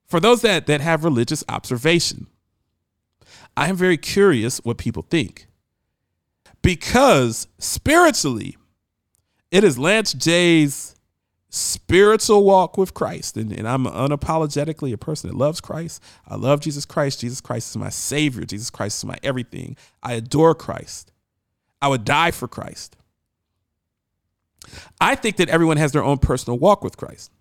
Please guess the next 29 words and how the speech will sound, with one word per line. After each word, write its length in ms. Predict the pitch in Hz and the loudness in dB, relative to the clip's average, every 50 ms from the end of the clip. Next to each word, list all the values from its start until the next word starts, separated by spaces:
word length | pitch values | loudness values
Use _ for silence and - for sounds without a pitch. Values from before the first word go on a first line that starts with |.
| _ _ _ _ _ _ _ _ _ _ _ _ _ _ _ _ _ | _ _ _ _ _ _ _ _ _ _ _ _ _ _ _ _ _
And 140 | 127 117 - _ | -14 -14 -6 _
I 200 | 180 196 220 220 | 0 0 0 -2
think 380 | - 196 175 160 143 - - _ _ _ _ | 0 0 0 0 0 -4 -14 _ _ _ _
that 220 | - 143 135 - _ | -2 -2 -2 -2 _
people 380 | - 175 180 180 - 175 170 | 0 2 2 2 4 2 2
have 260 | 147 156 147 147 131 | 4 4 2 0 0
different 320 | 104 113 113 - 117 104 - | -4 -6 -4 -4 -6 -8 -8
convictions. 720 | - - 107 95 131 160 147 - - - - - - - _ _ _ - _ | -8 -10 -4 0 0 0 0 -2 -8 -8 -12 -20 -20 -20 _ _ _ -20 _
So 340 | - - - 175 165 156 156 | -10 0 2 4 6 6 4
for 200 | 151 - - 151 | 2 2 0 0
me, 680 | 143 143 175 247 302 302 254 202 170 147 139 151 156 _ _ _ _ _ _ _ _ _ _ _ _ _ _ _ _ | 0 2 0 2 4 4 4 2 0 0 -2 -4 -8 _ _ _ _ _ _ _ _ _ _ _ _ _ _ _ _
I 80 | 185 220 | 0 2
grew 140 | 214 247 | 4 2
up 80 | 226 196 | 2 4
in 60 | 196 | 0
a 40 | 180 | 0
conservative 540 | - 180 143 - - 202 214 220 208 208 196 | 0 -4 -4 0 0 2 4 4 2 2 2
house. 420 | 208 214 208 214 208 - - - _ _ _ _ _ _ _ | 4 4 4 4 2 -4 -12 -14 _ _ _ _ _ _ _
My 260 | - 160 202 202 - | 2 2 2 4 2
observation 540 | 208 208 - - 190 175 185 180 - 185 175 | 0 0 2 0 0 2 2 2 2 0 0
of 40 | |
the 60 | 160 147 | 0 -2
Sabbath 480 | - - 170 160 165 160 165 151 - | 0 0 2 2 4 2 2 0 0
is, 220 | - 120 110 - - | -8 -8 -8 -10 -8
is, 240 | - 143 127 110 117 _ | -4 -4 -4 -4 -6 _
is 140 | 143 123 107 | -6 -6 -4
generally 420 | _ - 147 196 226 214 208 196 | _ 4 4 4 6 4 2 2
pretty 220 | - - 208 202 - | 2 0 -2 -2 -2
conservative. 600 | - - - - 107 82 - - - - _ | -6 -6 -4 -4 -6 -6 -8 -14 -20 -20 _